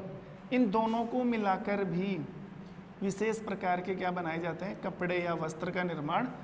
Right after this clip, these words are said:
किया जाता है। कई टाइप के कपड़े ऐसे बनते हैं, कई टाइप की ऐसी polyester होती है जिनमें ऊन mix होती है, और उनका यूज़ हम वस्त्र निर्माण में करते हैं। Polycoat, poly, poly का मतलब तो हो गया पॉलिस्टर, और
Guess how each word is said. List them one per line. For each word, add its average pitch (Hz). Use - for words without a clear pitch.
किया 190
जाता 151
है। 143
कई 220
टाइप 220
के 233
कपड़े 208
ऐसे 208
बनते 196
हैं, 202
कई 220
टाइप 202
की 220
ऐसी 208
polyester 196
होती 220
है 220
जिनमें 233
ऊन 247
mix 226
होती 233
है, 165
और 208
उनका 220
यूज़ 208
हम 233
वस्त्र 226
निर्माण 175
में 170
करते 151
हैं। 143
Polycoat, 226
poly, 226
poly 208
का 226
मतलब 220
तो 226
हो 214
गया 202
पॉलिस्टर, 208
और 185